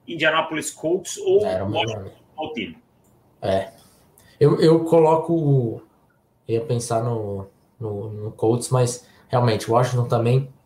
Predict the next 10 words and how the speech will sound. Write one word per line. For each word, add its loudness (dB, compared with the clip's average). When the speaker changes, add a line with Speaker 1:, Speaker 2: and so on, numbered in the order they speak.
Speaker 2:
parece 2
que -6
vai 2
ser 0
muito 2
agressivo, 2
inclusive -2
esteve 0
atrás -2
de, -16